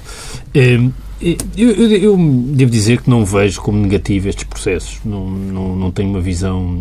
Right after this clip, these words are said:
eh, pessimista, eh, em relação, eh, a um debate aberto no P S. Acho, acho, aliás, que o erro, eh, é aquilo que aconteceu, eh, no último ano e meio. É fingir que não havia um problema e varrer para debaixo, eh,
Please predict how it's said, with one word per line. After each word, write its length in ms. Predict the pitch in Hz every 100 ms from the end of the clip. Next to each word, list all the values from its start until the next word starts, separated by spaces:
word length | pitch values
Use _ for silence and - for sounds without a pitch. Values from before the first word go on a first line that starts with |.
| -
eh, 240 | - 85 85 -
pessimista, 960 | 117 - 107 98 107 107 - 101 104 - - - -
eh, 240 | - 127
em 40 | 117
relação, 640 | 110 - - 104 104 107 - 110
eh, 160 | 104
a 80 | -
um 80 | 113
debate 380 | 98 107 101 107
aberto 460 | 95 101 95 -
no 340 | 69 67 92 98
P 140 | 90
S. 200 | 80 -
Acho, 180 | 156 214
acho, 360 | 180 208 185 202
aliás, 240 | 208 208
que 140 | -
o 280 | 165 185 170
erro, 400 | 202 196 - 196 - - -
eh, 220 | 170 156
é 160 | 165 170
aquilo 240 | 143 180
que 100 | -
aconteceu, 540 | 147 151 131 - 139 135 - -
eh, 140 | 120
no 100 | 117
último 280 | 117 120 110
ano 100 | 104
e 20 |
meio. 240 | 90 82 120
É 40 |
fingir 580 | - 165 143 117 151 131
que 80 | 127
não 120 | 110
havia 180 | 110 101
um 60 |
problema 540 | - 101 104 120 117 - - -
e 100 | 117
varrer 440 | 120 104 117 135
para 160 | - 104
debaixo, 480 | 110 104 - - 85 -
eh, 260 | 92 92